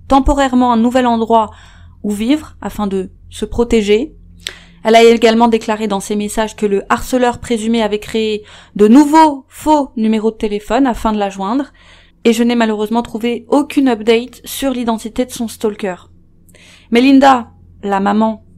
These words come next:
forcément, est inconsolable. Elle a perdu son mari, elle a perdu son fils, elle perd maintenant sa fille. Aucun parent ne devrait partir après ses enfants, elle a déclaré. « Je t'ai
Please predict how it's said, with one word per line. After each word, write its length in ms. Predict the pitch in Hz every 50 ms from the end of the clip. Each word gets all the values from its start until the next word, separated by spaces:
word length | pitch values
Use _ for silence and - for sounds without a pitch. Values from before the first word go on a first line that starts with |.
| - - -
forcément, 720 | - 240 233 - - - 247 240 233 233 233 226 233 - - - -
est 160 | - 208 -
inconsolable. 800 | 226 214 208 - 226 214 - 233 220 226 254 311 302 233 208 - - -
Elle 80 | - 202
a 60 | 202
perdu 260 | 202 214 208 208 208
son 180 | 214 - - 214
mari, 460 | 202 208 214 208 247 277 302 - - -
elle 80 | 208 196
a 40 | 202
perdu 280 | - 214 202 208 202
son 160 | 208 - 226 208
fils, 360 | - - 294 311 311 - - -
elle 160 | - 202 208
perd 160 | 226 226 220
maintenant 320 | 214 214 208 - - 214 208
sa 160 | - - 202
fille. 300 | 208 - 226 233 269 - - - - - _ _ _
Aucun 300 | 285 285 277 - 294 269
parent 320 | 269 254 226 220 226 226
ne 100 | 214 208
devrait 280 | 196 208 196 202 208 208
partir 600 | - 196 - - - - - 214 202 - - - -
après 560 | - 208 - - - - 247 233 269 - - - -
ses 240 | - - 233 202 202
enfants, 440 | 196 185 - - 214 240 - - _ _
elle 140 | 220 202
a 80 | 196 196
déclaré. « 560 | 202 214 208 214 202 196 - 196 208 254 - - - - - - - - - - - - - - -
Je 120 | 202 233
t'ai 380 | 254 254 - 254 254 240 -